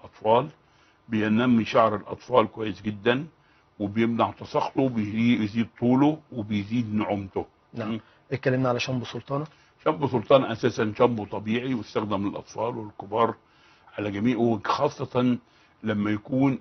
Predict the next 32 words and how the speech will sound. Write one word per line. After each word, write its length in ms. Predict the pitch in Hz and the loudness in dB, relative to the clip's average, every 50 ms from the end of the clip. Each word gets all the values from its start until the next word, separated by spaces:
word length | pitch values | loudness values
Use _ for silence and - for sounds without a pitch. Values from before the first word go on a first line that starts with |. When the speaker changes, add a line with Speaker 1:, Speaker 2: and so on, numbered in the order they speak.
| - 104 | -8 -14
Speaker 1:
فروة 420 | - - - 123 127 131 123 113 - - | -6 0 4 4 4 4 4 0 -2 -4
الرأس 320 | 117 113 123 - - - | -2 0 0 0 0 -4
فيها 240 | - - 139 117 107 | -12 -8 -6 -6 -6
حساسية 600 | - - 101 - - 95 - - 117 113 107 95 - _ _ _ _ _ _ 95 92 107 | -6 -8 -14 -14 -16 -18 -14 -8 -4 -4 -4 -4 -4 _ _ _ _ _ _ -16 -8 -4
زيادة 220 | 104 98 98 90 | -4 -2 -2 -4
عن 60 | 82 | -8
اللزوم. 360 | 80 82 85 80 - _ _ _ _ - | -10 -18 -20 -20 -20 _ _ _ _ 4
Speaker 2:
كلمة 180 | - 156 147 135 | 4 6 6 4
من 100 | 131 120 | 2 0
حضرتك 360 | - 135 131 127 - 135 - | 0 0 -2 -2 -2 -4 -4
لكل 280 | 120 - - 139 135 127 | -4 -2 0 0 0 0
محبيك 500 | 123 - - 117 107 104 123 117 - 117 | -2 -2 -4 -6 -4 -4 -4 -4 -4 -6
ومشاهديك، 460 | 113 110 - 113 110 110 117 117 - | -8 -6 -6 -6 -6 -6 -6 -6 -4
تقول 160 | - 113 110 | -4 -4 -2
لهم 140 | 120 120 120 | -2 -2 -4
إيه 60 | 120 | -4
في 100 | 117 117 | -6 -6
نهاية 180 | 113 110 110 - | -6 -6 -6 -6
الحلقة؟ 360 | - - 127 127 - - - _ _ _ _ - | -6 -4 -4 -4 -4 -6 -12 _ _ _ _ 6
Speaker 1:
والله 300 | 131 147 160 175 175 165 | 8 8 10 12 12 12
هي 300 | 127 147 156 156 160 147 | 12 10 8 8 8 8
ال، 220 | 139 131 - 131 | 6 4 2 0
ال، 340 | 127 127 123 120 117 117 107 | 2 2 2 2 0 -2 -2
كل 240 | - - 147 135 127 | 0 2 2 2 2
المنتجات 520 | 123 113 113 113 92 - 107 98 117 120 | 2 2 0 0 0 -2 0 0 0 0
دي 180 | 113 107 113 - | 0 -2 -4 -4
احنا 180 | - 110 101 | -4 -8 -10
حرصنا 560 | - - 107 104 117 107 - - 131 120 113 | -8 -6 -4 -4 -4 -4 -4 -4 -2 0 0
ان 260 | 95 95 104 104 104 104 | 0 0 -2 -4 -4 -4
احنا 200 | - - 110 104 | -6 -6 -6 -6
النهارده 400 | 98 95 98 110 107 101 107 98 | -4 -2 0 0 0 0 0 -2
نجاوب 440 | 101 95 98 104 110 117 123 120 | 0 2 2 4 4 4 2 0